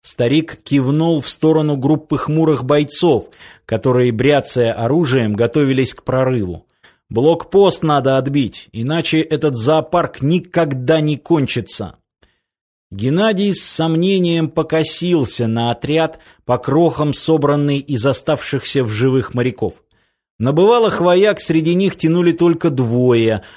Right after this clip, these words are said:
остальные, хоть и храбрились, оружие держали неумело. Командовал рослый тип в изгвазданном бронике. Бывший морпех, судя по тельняшке, торчавшей из-под ворота ветровки.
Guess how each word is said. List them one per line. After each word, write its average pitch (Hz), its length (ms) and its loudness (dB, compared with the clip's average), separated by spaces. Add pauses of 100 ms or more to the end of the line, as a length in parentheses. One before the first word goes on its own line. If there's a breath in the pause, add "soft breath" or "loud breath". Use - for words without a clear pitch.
остальные, 175 720 0
хоть 127 240 -2
и 127 40 -2
храбрились, 139 720 0 (220 soft breath)
оружие 170 440 2
держали 147 440 2
неумело. 120 640 -2 (460 soft breath)
Командовал 190 720 2
рослый 185 460 2
тип 151 360 -2
в 135 160 0
изгвазданном 143 880 0
бронике. 104 760 -2 (380)
Бывший 220 440 0
морпех, 160 680 0
судя 165 340 0
по 165 120 -2
тельняшке, 165 720 -2
торчавшей 143 640 -2
из-под 135 480 -4
ворота 131 400 0
ветровки. 120 580 -6